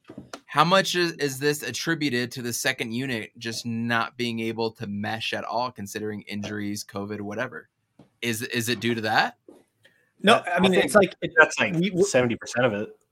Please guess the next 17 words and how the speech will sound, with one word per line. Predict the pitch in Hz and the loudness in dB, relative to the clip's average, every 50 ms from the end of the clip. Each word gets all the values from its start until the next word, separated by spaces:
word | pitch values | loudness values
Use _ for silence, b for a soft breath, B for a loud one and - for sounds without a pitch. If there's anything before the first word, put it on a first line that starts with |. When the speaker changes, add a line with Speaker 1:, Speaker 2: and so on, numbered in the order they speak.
| _ _ | _ _
Speaker 2:
Yeah, | - 147 151 202 254 226 151 | -2 4 6 8 8 8 8
I | 147 | 6
mean, | 156 165 156 156 | 6 4 4 2
we | 139 156 180 190 | 0 -2 -2 0
added, | 160 156 156 175 196 202 165 143 143 143 147 143 - _ _ | 2 4 6 6 6 6 4 4 2 0 -4 -10 -18 _ _
you | - 160 | -4 -2
know, | 143 131 139 143 147 | 0 0 0 -2 -4
w-, | 139 131 139 | -4 -6 -4
uh, | 143 139 127 123 117 117 113 | -2 0 0 2 2 2 0
three | - - - 131 139 147 156 160 156 147 | -2 -6 -4 -2 0 0 0 0 -2 0
new | 139 143 147 | 0 0 0
players | 139 143 - 147 147 156 143 131 - | 0 0 0 0 2 2 2 0 0
to | - - 127 | -2 -2 0
the | 117 113 110 110 123 | 0 0 0 -2 -4
second | 135 - - 147 139 - 139 123 | -6 -4 -2 -2 -2 0 -2 -4
unit, | 117 127 165 165 120 101 110 - _ _ _ _ _ _ _ _ _ _ _ _ _ _ _ _ _ _ _ _ _ | -4 -4 -4 -4 -4 -6 -8 -12 _ _ _ _ _ _ _ _ _ _ _ _ _ _ _ _ _ _ _ _ _
and, | - 165 139 131 127 123 120 120 117 113 110 | 0 2 4 4 4 4 2 0 -2 -4 -8